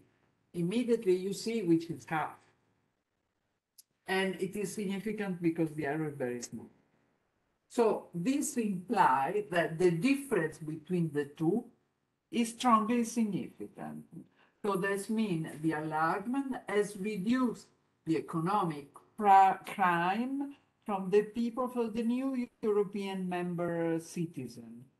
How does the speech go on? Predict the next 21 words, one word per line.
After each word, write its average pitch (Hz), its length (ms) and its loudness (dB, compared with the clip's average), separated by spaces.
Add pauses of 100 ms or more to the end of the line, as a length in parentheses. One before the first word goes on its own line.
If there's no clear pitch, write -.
That 160 260 -4
means 190 540 -6
that 160 180 -6
were 156 160 -4 (220)
mainly 170 380 -2
Bulgaria, 147 640 -2
I 110 180 -12
think. - 220 -16 (1120)
The 202 140 -2
control 208 680 4
group 214 480 0 (420)
doesn't 196 380 -4
show 220 580 4
any 185 400 -4 (460)
effect. 151 480 -8 (920)
So 170 160 2
the 190 280 4
other 156 440 4
has 156 220 -2
been 165 260 -2
chosen, 165 800 -2